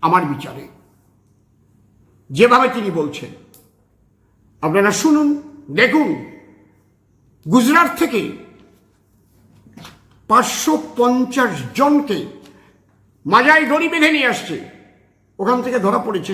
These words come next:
সব মুসলমান অনুপ্রবেশকারী, খুঁটে খুঁটে বের করছে। তারা এখান থেকে বাংলা হয়ে তারা কিন্তু কাজ করছে গিয়ে, আর ওদিকে টাকা পাঠাচ্ছে, আর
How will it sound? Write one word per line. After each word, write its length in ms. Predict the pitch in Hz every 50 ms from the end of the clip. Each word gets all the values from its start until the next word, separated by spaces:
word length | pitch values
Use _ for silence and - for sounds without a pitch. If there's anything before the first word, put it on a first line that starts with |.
| 165 -
সব 120 | - 302 262 208
মুসলমান 560 | 196 196 - 247 240 190 170 151 - - 120 117 -
অনুপ্রবেশকারী, 880 | 170 233 277 285 294 - 320 330 370 339 - - - - 381 349 381 370 320 240 - - - _ _ _ _ _ _ _ _ _ _ _ _ - _ _ -
খুঁটে 200 | - - 320 320
খুঁটে 200 | - 302 233 320
বের 160 | 226 254 277 269
করছে। 280 | - - 196 - - 202 190
তারা 200 | - 196 208 220 220
এখান 220 | 214 180 202 220 226 202
থেকে 180 | 214 196 202 190
বাংলা 320 | 180 185 196 208 202 202 202
হয়ে 260 | 160 185 240 - 285 403 - - - - - - - _ _ _ _ _ _ _ _ _ _ _ -
তারা 140 | 175 185 185
কিন্তু 300 | 185 202 202 196 - 226 190 - 196
কাজ 160 | 190 196 190 -
করছে 320 | - 214 180 - - - 175
গিয়ে, 260 | 165 165 165 156 139 127 - - - - - - -
আর 100 | 151 160
ওদিকে 260 | 170 170 190 196 - 220
টাকা 240 | - 202 185 - 208
পাঠাচ্ছে, 440 | 196 220 214 240 240 - - - 285 330 - - - - - - -
আর 140 | - 151 165